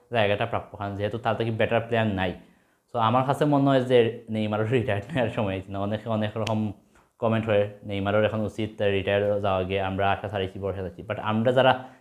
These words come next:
নেইমার ফ্যান আছি, স্পেশালি এরা হইতে পারি যে যত সময়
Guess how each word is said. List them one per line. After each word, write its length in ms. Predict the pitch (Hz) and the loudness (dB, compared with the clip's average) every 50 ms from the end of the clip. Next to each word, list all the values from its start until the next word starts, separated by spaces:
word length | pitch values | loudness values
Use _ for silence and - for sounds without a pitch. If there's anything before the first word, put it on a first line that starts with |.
| _ _ - | _ _ -6
নেইমার 320 | 113 113 113 113 123 131 | -4 -2 0 0 0 0
ফ্যান 220 | 127 - 135 113 110 | 0 0 0 0 0
আছি, 280 | 98 - - - 107 - - _ _ _ _ _ - - _ _ | -2 -4 -6 -8 -10 -10 -12 _ _ _ _ _ -20 -20 _ _
স্পেশালি 320 | _ - 143 139 143 151 - - - | _ -4 -2 0 0 0 -2 -2 -2
এরা 200 | 156 156 180 185 | 2 4 4 4
হইতে 260 | 165 160 147 143 156 | 4 2 2 4 4
পারি 280 | 143 135 113 113 123 127 - - - _ - | 4 4 4 2 0 -2 -6 -12 -20 _ -12
যে 440 | 113 113 117 113 110 110 104 104 101 - - - _ _ _ _ _ | -4 0 2 4 4 4 4 2 0 -2 -8 -16 _ _ _ _ _
যত 160 | 127 113 117 | -8 -6 -6
সময় 300 | 120 - - - 165 175 | -8 -6 -4 -2 -2 -2